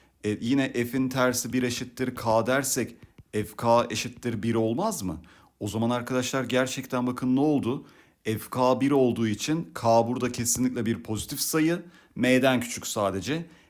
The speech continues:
F yedi de mecburen ne olması lazım? Ya sıfır ya da negatif. Bu ne demek? F yedi sıfırdan küçük veya eşitse arkadaşlar.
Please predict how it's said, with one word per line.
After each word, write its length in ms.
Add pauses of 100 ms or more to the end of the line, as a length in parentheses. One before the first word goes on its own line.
(100)
F 340
yedi 160
de 80
mecburen 540
ne 40
olması 440
lazım? 360
Ya 200
sıfır 540 (640)
ya 260
da 100
negatif. 440 (500)
Bu 140
ne 140
demek? 400 (440)
F 360
yedi 640 (1500)
sıfırdan 680
küçük 340
veya 380
eşitse 480
arkadaşlar. 680